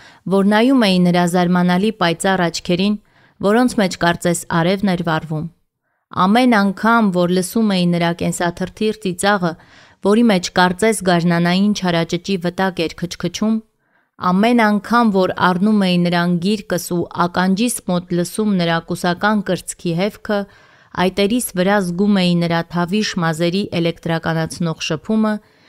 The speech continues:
ինձ տիրում էր այնպիսի, այնպիսի մի խենթ զգացում, որի ազդեցության տակ պատրաստ էի գործել և ամենամեծ առաքինությունը, և ամենամեծ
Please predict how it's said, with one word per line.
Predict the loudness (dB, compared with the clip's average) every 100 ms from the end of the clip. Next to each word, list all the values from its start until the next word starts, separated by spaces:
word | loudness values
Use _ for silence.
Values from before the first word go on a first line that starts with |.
| -20 _ _
ինձ | -2 -2 0
տիրում | -2 2 2
էր | 0 -4 _
այնպիսի, | -2 0 -2 -4 -4 -8 -8 _ _ _
այնպիսի | -2 -2 -2 -2 0
մի | 0 0
խենթ | -2 0 0
զգացում, | 0 2 2 0 0 0 -6 -20 -20 -8
որի | 0 2 4
ազդեցության | 2 2 0 -2 -4 0 0 2
տակ | 0 -2 0
պատրաստ | -2 0 0 -2 -2 -2
էի | 0
գործել | -2 -2 -2 -4 -4 -2
և | -2 2
ամենամեծ | 2 2 2 2 0 0 0
առաքինությունը, | 0 -2 -2 -2 -2 -2 -2 -2 -6 -10 _ _ -2
և | 0 2
ամենամեծ | 0 0 -2 -2 -2 -4